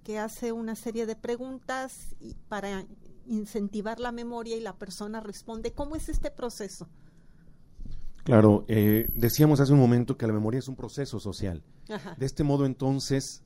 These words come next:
Speaker 2: ese, esa estrategia metodológica es ir con los actores sociales, efectivamente. Es ir con los actores sociales desde en diferentes, eh, espacios, vamos, desde, eh, las temáticas que se están abordando, y se trabaja la memoria oral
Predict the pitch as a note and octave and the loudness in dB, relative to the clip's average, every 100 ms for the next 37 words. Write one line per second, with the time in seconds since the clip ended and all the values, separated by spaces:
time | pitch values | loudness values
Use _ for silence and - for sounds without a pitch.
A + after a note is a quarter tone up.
0 | - A#2+ - E3 D#3 - D3 C#3+ C3 A2 | -12 -8 -6 -6 -6 -4 0 0 0 -4
1 | A2 - C#3 C#3 A#2+ G#2+ G#2+ A#2 - - | -8 -6 -4 -4 -4 -2 0 0 -2 -4
2 | C3 C3 C#3 - - D#3 - D3 G#2 G2+ | -4 -4 -10 -12 -12 -10 -6 -6 -6 -12
3 | - F#3 C#3 G2+ - D3 C#3+ F#2 F#2+ F#2+ | -6 -4 -4 -10 -8 -8 -8 -10 -14 -14
4 | A#2 G2 F#2 E2 - - - - - - | -12 -10 -12 -16 -20 -20 -20 -20 -20 -14
5 | A2 C3 F3 - C#3 A2 G#2+ A2 A2 G#2+ | -10 -8 -8 -4 -4 -4 -6 -6 -6 -8
6 | - A2+ A2+ A2+ - - G#2+ C#3 C#3+ A#2+ | -6 -4 -4 -6 -14 -16 -8 -6 -4 -6
7 | A2+ A2 G2+ G#2+ A2+ A2 B2+ A#2 - A2 | -6 -6 -6 -4 -4 -2 -4 -4 -4 -6
8 | F#2 - A#2 B2+ - A#2+ A2+ B2 G#2+ G2 | -6 -6 -6 -6 -6 -6 -4 -4 -6 -12
9 | F#2+ A#2 G#2+ G#2 G2 - B2 C#3 - - | -14 -10 -8 -8 -10 -6 -6 -6 -10 -12
10 | A2 - A2 G#2+ G2+ G#2+ G#2 A2+ - - | -12 -10 -10 -8 -8 -8 -8 -10 -12 -18
11 | - A#2+ A#2 A2+ A#2 D#3+ C3+ A2+ A2 A2 | -14 -12 -8 -6 -6 -6 -6 -6 -6 -6
12 | A2+ A2 A2+ | -4 -4 -6